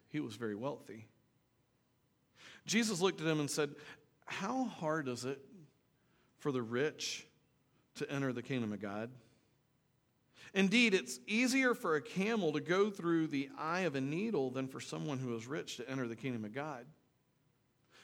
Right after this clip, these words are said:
Those who heard this asked, "Well, then who can be saved?" And Jesus replied, "What is impossible with man is possible with God." Now,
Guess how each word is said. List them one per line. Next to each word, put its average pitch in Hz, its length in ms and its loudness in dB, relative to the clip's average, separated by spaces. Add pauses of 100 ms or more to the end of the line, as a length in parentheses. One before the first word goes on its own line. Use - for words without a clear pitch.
(100)
Those 196 200 2
who 151 100 -2
heard 165 220 -2
this 156 180 -2
asked, 151 260 -2 (280)
"Well, 170 100 -14
then 170 200 -2
who 190 260 -2
can 156 260 -8
be 123 140 -8
saved?" 160 640 -10 (840)
And 135 120 -4
Jesus 151 360 -4
replied, 143 440 0
"What 190 320 -2
is 139 320 -2 (520)
impossible 139 840 -2
with 117 160 -6
man 131 500 -4 (1300)
is - 140 -10
possible 107 500 -6 (920)
with 113 140 -18
God." 117 240 0
Now, 139 300 0